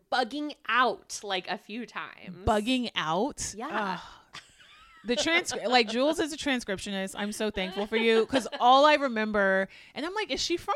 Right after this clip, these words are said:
Speaker 2: New York?" Where she says, "You bugging. Cut it out. Cut it th-, out right now." And I'm like, "Yo, where are you from?"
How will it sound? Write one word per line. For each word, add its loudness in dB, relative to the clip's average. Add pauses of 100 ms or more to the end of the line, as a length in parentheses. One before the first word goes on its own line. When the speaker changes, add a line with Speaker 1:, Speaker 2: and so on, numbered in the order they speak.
(120)
Speaker 2:
New -2
York?" -2 (220)
Where -4
she -6
says, -4
"You -6
bugging. -2 (300)
Cut 6
it 2
out. -2 (220)
Cut 2
it -2
th-, 0
out -4
right 4
now." -4
And -4
I'm -4
like, -2 (560)
"Yo, -12 (100)
where -12
are -6
you -4
from?" -6